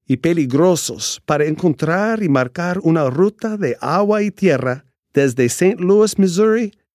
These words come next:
hasta el Océano Pacífico. No se sabe mucho de Sacagawea. Hay realidad y ficción a su alrededor, incluyendo sorpresas. He descubierto por qué ella captura la imaginación.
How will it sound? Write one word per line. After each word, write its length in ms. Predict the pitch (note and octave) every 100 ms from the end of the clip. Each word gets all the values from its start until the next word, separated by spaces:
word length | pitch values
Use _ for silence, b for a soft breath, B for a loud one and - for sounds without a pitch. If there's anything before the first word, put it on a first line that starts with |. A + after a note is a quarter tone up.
| _
hasta 320 | C#3 D3 -
el 80 | C3
Océano 580 | B2+ - F3 F#3+ G3 G3
Pacífico. 760 | F#3+ E3 D3 B2+ A2 A2+ G#2 _ _ _ _ _ _ _ _ _ _ -
No 180 | D#3+ A#3
se 160 | D4+
sabe 380 | A#3+ G#3+ F#3 C#3+
mucho 260 | C#3 D#3+ D3
de 100 | C3
Sacagawea. 760 | - B2+ B2+ B2 A2+ G2+ G#2 - _ _ _ _ _ _ _ -
Hay 140 | B2 B2
realidad 640 | C#3+ C#3 C3 B2+ F3 A3+
y 80 | F#3+
ficción 540 | F#3 D3+ - D#3+ C3+
a 60 | A2+
su 200 | C#3 B2
alrededor, 640 | B2+ A2+ A2+ C3+ C#3+ - - _
incluyendo 580 | C3+ B2 C3 A#2 D3+ E3+
sorpresas. 840 | - D3 - B2 B2 A2+ G2+ - _ _ _ _ _ _ _ _ _ _ -
He 160 | A#2+
descubierto 760 | C#3 D#3+ - F#3 F#3+ F#3+ - A2+
por 260 | - C3+
qué 260 | - F#3+ A3
ella 320 | F3+ F3 B2 F#2+
captura 500 | - G#2+ - F3+ D3+
la 180 | A#2+ A#2
imaginación. 1080 | C3+ C3 C3 D3 C3+ A#2+ - C3 G#2+ F#2